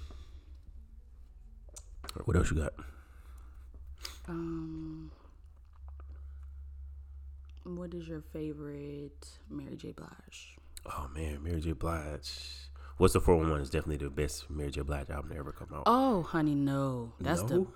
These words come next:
Speaker 2: debatable.
Speaker 1: What you gonna say? What, like, No More Drama or some shit?
Speaker 2: You either can go with My Life
Speaker 1: Oh, My Life. No, I'm going with the four one one.
Speaker 2: or Share My World.
Speaker 1: I'm going for, what's the four one one?
Speaker 2: Boo. Okay.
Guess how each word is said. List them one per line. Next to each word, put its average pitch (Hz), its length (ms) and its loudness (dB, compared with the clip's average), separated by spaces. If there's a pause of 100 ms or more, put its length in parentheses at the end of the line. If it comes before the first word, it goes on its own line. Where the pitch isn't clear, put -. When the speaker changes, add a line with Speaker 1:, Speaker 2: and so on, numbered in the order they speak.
Speaker 2:
debatable. 117 840 -2
Speaker 1:
What 98 80 -2
you 101 60 0
gonna 87 120 0
say? 87 200 0
What, 76 300 0
like, 78 140 0
No 82 120 6
More 85 160 2
Drama 85 260 -4
or 87 60 -10
some 90 120 -12
shit? - 220 -14 (320)
Speaker 2:
You 214 180 0
either 190 340 0
can 156 260 0
go 143 220 0
with 139 360 -4 (160)
My 143 340 2
Life 196 720 2
Speaker 1:
Oh, 69 160 -4
My 69 100 -10
Life. 69 260 -10
No, 73 120 -2
I'm 76 100 0
going 71 220 0
with 71 100 0
the - 100 0
four - 140 -6
one 180 140 8
one. 165 100 6
Speaker 2:
or 160 400 2
Share 180 400 0
My 180 180 2
World. 196 560 0 (1600)
Speaker 1:
I'm 78 100 0
going - 180 6
for, - 260 8
what's - 200 8
the - 60 4
four - 180 4
one 71 220 0
one? 73 140 -4 (160)
Speaker 2:
Boo. 214 540 12
Okay. 143 420 -2